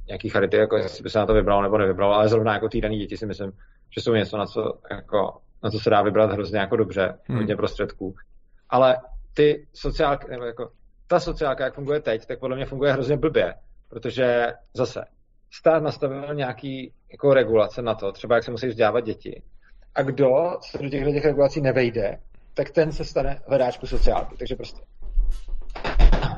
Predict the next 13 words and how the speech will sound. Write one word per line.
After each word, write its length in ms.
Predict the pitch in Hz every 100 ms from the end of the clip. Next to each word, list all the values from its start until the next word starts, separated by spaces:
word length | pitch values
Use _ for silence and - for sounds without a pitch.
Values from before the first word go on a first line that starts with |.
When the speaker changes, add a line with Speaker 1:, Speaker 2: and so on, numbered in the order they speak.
| -
Speaker 1:
existují 460 | 170 190 202 185 165
například 480 | 139 151 - 131
nějaký 380 | 131 131 135 131
vzdělávací 480 | 123 123 127 127 131
modely, 300 | 113 123 120
třeba 180 | 113 104
unschooling 460 | 110 - 120 117 110
a 60 |
podobně, 320 | 107 120 120
který 340 | 117 123 120 110 - _ - - - _ _ _ -
jsou 180 | 180
legální 420 | 170 151 143 143
ve, 80 | 143